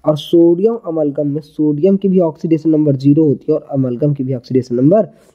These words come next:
ज़ीरो होती है। ये देखो, mercury का क्या होता है? cathode होता है। और anode किसका होता है? graphite का या फिर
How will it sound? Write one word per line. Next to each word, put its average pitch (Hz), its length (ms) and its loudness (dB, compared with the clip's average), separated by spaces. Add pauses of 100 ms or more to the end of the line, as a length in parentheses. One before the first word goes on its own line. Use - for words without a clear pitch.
(120)
ज़ीरो 123 340 -12
होती 113 380 -16
है। 117 160 -8 (1600)
ये 160 160 6
देखो, 175 300 -4 (760)
mercury 156 460 2
का 196 120 -4
क्या 196 180 0
होता 180 300 -4
है? 160 180 -10 (460)
cathode 156 440 2
होता 117 340 -4
है। 175 120 -18 (340)
और 143 220 -4
anode 147 300 2
किसका 135 300 -8
होता 110 300 -8
है? 139 160 -14 (160)
graphite 110 440 -8
का 110 120 -6
या 104 100 -4
फिर - 200 -18